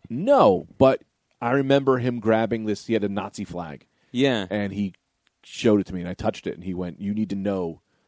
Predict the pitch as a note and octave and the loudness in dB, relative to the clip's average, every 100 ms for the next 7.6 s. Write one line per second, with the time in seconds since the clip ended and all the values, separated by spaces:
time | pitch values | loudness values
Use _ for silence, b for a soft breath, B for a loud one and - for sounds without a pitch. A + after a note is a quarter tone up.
0 | _ _ G2+ G#2+ G2 F2 E2 F#2+ A2+ - | _ _ -6 -4 -4 -6 -6 -6 -6 -6
1 | A#2+ B2 A2+ G#2+ G2+ G2 G2+ B2 C3+ C#3+ | 2 2 2 0 -2 -2 2 4 4 4
2 | A#2 G#2+ G#2+ G2+ - A2 A#2 A#2 - E3 | 0 0 -2 -2 -2 0 2 0 0 -2
3 | - F3+ - A#2 A2 B2 A#2 A#2 A#2 - | 0 -2 -2 -4 0 4 4 4 0 -4
4 | G#2+ A#2 B2 A#2+ A#2 D3 C3 A#2 G#2 B2+ | -8 0 4 4 4 2 4 2 4 2
5 | C3+ G#2 F2+ A2+ G3 E3+ C3+ A#2+ D3 D3 | 2 0 -2 -2 0 2 2 4 4 4
6 | - D#3 G2 A2 B2+ A#2+ C4+ F#3 E3 C#3+ | 2 0 -2 2 4 4 2 6 6 6
7 | D#3 B2+ B2 B2+ A#2 | 4 -2 2 4 4